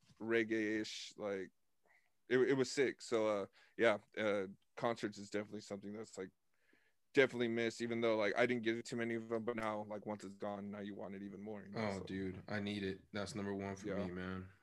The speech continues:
Speaker 2: What do you got? What's
Speaker 1: Yeah.
Speaker 2: number one that you want back from, uh, Santa Inslee? Santa Inslee, can we
Speaker 1: Dude,
Speaker 2: have
Speaker 1: I
Speaker 2: these
Speaker 1: want,
Speaker 2: things back?
Speaker 1: I know.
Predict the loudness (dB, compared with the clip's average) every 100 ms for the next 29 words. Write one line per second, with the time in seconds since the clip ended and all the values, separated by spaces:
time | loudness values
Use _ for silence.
0 | -4 0 0 0 -2 -2 -4 -2 -4 -4
1 | -6 -4 -4 -4 -4 -2 -4 -4 -4 -4
2 | -4 -8 -10 -14 -20 -18 -6 0 2 0
3 | -2 -2 -2 -2 -4 -12 -20 -4 0 0
4 | 0 -2 -2 -2 4 6 6 4 2 4
5 | 4 4 0 -2 -2 -6 -18 -18 -18 -10
6 | -6 -6 -6 -6 -8